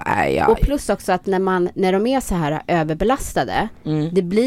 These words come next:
Speaker 2: ju liksom att de här barnmorskorna, det är inte bara mammorna och barnen som är i fara, utan de nöter ju ut sig själva. Det är ju inte en hälsosam arbetsplats för dem.
Speaker 1: Nej.
Speaker 2: Så har man massa barnmorskor som har varit jätteduktiga och sen måste sjukskriva sig
Speaker 1: Mm.
Speaker 2: för att de inte pallar.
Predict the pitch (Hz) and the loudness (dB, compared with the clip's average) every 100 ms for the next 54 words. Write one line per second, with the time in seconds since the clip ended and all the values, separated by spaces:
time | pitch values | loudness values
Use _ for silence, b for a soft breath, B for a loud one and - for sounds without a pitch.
0 | 262 190 160 - 156 151 151 170 202 214 | 2 0 -2 -4 -4 -2 -2 -2 0 0
1 | 170 156 - 175 156 170 180 165 233 214 | 0 -2 -4 -4 -4 0 0 0 0 0
2 | 202 156 175 180 160 170 165 160 156 - | 0 0 0 0 0 0 0 0 -2 -2
3 | 151 185 165 277 302 269 - 151 135 143 | -4 -2 2 4 4 2 0 -2 -2 -4
4 | - 151 147 147 151 B B 175 165 - | -4 -4 -2 -4 -6 B B 0 0 0
5 | 160 160 - 156 185 233 277 285 214 165 | 0 -2 -8 0 2 4 4 2 0 -2
6 | 160 285 - - 143 147 160 160 196 147 | 0 0 0 -2 -4 -2 -2 -2 0 0
7 | 147 233 254 151 147 175 139 - - 156 | 2 2 2 0 -2 -4 -4 -6 -2 0
8 | 156 151 143 147 - - 139 - 175 180 | 0 -2 -2 -4 -6 -6 -6 -4 0 2
9 | 285 - 208 156 160 147 151 160 190 240 | 2 -2 0 2 4 2 2 2 2 2
10 | 269 254 208 - 160 160 180 160 180 254 | 2 2 0 0 -2 0 0 2 2 0
11 | - - 220 208 - 214 202 190 180 214 | -2 0 2 0 -2 0 0 0 0 0
12 | 196 - 151 156 - - 135 147 165 160 | -2 -2 -4 -4 -2 -2 0 0 -2 -4
13 | 147 151 - 170 - - 285 359 95 - | -4 -4 0 -2 -2 0 2 2 0 -6
14 | - - - 156 151 165 170 160 147 - | -8 -6 0 4 4 4 2 0 0 -2
15 | - 196 170 - - - | 0 2 2 0 -2 -8